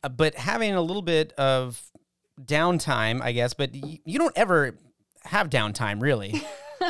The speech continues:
Speaker 1: It doesn't seem like you ever have downtime. If you, if you're, if you're not on stage, you're doing something. I mean, because you, you've now taken a, a big, uh, part, um, over there, uh, at the theater as the literary associate.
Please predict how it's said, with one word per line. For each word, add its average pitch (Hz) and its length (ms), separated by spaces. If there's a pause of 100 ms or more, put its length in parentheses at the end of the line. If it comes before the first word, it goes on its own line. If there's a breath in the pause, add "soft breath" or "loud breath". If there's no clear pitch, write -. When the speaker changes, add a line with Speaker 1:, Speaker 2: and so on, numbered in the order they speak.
(140)
Speaker 1:
It 165 120
doesn't 247 260
seem 262 220
like 190 180
you 175 80
ever 180 180
have 160 200
downtime. 123 360
If 120 80
you, 147 80
if 135 120
you're, 185 340 (320 loud breath)
if 143 140
you're 185 120
not 196 320
on 185 160
stage, 156 360
you're 147 80
doing 147 300
something. 120 540
I 131 120
mean, 131 220
because 127 300
you, 151 120
you've 139 240
now 156 160
taken 156 320
a, 123 120
a 120 80
big, 135 440 (420 soft breath)
uh, 123 200
part, 139 460 (120)
um, 110 500 (260)
over 131 240
there, 113 540 (480)
uh, 117 240
at 120 160
the 117 80
theater 143 680
as 120 340
the 113 460
literary 131 540
associate. 147 560